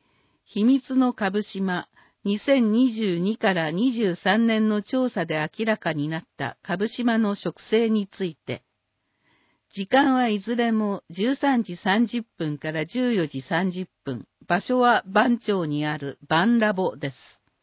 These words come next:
問い合わせ、八戸工業大学、電話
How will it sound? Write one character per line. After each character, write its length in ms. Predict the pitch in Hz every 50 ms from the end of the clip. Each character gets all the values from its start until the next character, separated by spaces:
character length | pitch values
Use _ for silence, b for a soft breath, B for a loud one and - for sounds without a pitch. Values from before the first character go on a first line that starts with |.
| _ _ _ _ _ _ _ _ _ -
問 180 | 233 240 247
い 60 | 240 240
合 120 | 240 226
わ 140 | 220 214 214
せ、 300 | - - 196 180 - _ _
八 300 | _ - 180 190 - 240
戸 260 | 240 254 269 240 180 175
工 260 | - - 208 220 226
業 240 | 233 226 220 214 196
大 240 | 208 208 196 180
学、 380 | 165 151 143 - - 135 131 - _ -
電 380 | 160 175 175 190 202 202 190
話 220 | 185 180 170 -